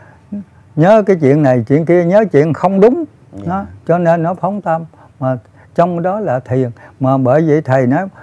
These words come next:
Speaker 1: lấy cái gươm trí huệ diệt nó mới được, chứ không phải như, như không mà mình muốn diệt nó,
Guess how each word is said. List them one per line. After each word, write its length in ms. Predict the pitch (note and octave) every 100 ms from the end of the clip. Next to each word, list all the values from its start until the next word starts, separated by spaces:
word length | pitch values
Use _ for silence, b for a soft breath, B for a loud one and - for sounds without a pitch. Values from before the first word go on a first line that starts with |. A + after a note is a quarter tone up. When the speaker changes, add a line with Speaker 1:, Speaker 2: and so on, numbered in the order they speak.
| B _ _ b b _ _ _ _ D#3+
Speaker 1:
lấy 200 | G3 A#3
cái 80 | G3+
gươm 300 | F#3 F#3 D#3+
trí 340 | G#3+ A#3 D3+ -
huệ 320 | C#3 C3+ D#3+ C3+
diệt 260 | B2+ D#3+
nó 120 | F#3 G3+
mới 140 | G#3+
được, 280 | D#3 B2+ -
chứ 140 | F#3
không 260 | F3+ E3 D#3+
phải 240 | B2+ D#3+
như, 240 | F#3 E3+ D#3+ b b
như 140 | D#3+ E3
không 260 | D#3 E3
mà 220 | D3 B2+
mình 300 | B2+ C3 C3
muốn 220 | C3+ F#3+ C3+
diệt 220 | B2
nó, 100 | D3